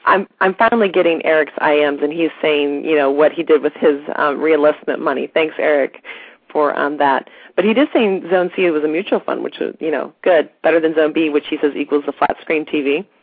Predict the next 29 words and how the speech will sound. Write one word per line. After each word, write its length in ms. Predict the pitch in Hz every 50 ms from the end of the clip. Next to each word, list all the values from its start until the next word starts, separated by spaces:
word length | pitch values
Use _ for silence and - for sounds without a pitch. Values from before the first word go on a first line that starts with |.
| _ _ _ _ -
Nice, 200 | 147 147 143 143 -
Eric. 340 | - 123 127 135 - - - _ _ _ - - - - - - - - - - _ _ -
So, 180 | - 165 160 151
um, 360 | 123 - 175 165 156 165 160
but 140 | 175 196 196
anyway, 560 | - 254 262 254 208 170 156 147 147 147 - - _ -
the 100 | 180 190
whole 160 | 190 240 240
point 320 | 233 - - 190 190 180 170
is, 140 | 156 151
is 160 | 151 151 151 143
that 180 | 156 147 -
people 300 | - 208 202 196 - 185
are 100 | 180 170
making 460 | 165 165 160 160 160 - 175 170 165
these 140 | 156 147 147 -
decisions, 580 | 156 151 - 175 170 165 - 165 151 151 147 -
you 80 | 165 160
know, 160 | 151 147 143
and 80 | 151 -
spending 300 | - - 190 196 202 190
the 80 | 175 165
money 400 | 170 170 175 180 170 160 156 - - - - - - -
as 180 | - 165 160 151 - - -
if 180 | 160 160 147 - - -
it's 160 | - 165 165 - - _
just 240 | - 180 170 160 156 - - -
extra 340 | 156 156 - - - 180
money, 360 | 185 220 233 202 - - -